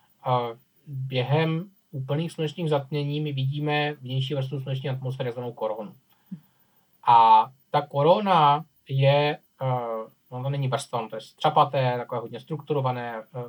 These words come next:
ten tvar je jednoznačně řízen, eh, charakterem toho magnetického pole, ale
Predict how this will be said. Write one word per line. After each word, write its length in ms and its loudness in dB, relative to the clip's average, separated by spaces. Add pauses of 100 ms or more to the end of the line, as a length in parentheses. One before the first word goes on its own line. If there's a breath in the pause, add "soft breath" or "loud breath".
ten 100 -16
tvar 160 -6
je 60 -4
jednoznačně 400 -6
řízen, 420 0 (680 soft breath)
eh, 120 -4
charakterem 480 0
toho 120 0
magnetického 500 0
pole, 440 -2
ale 300 2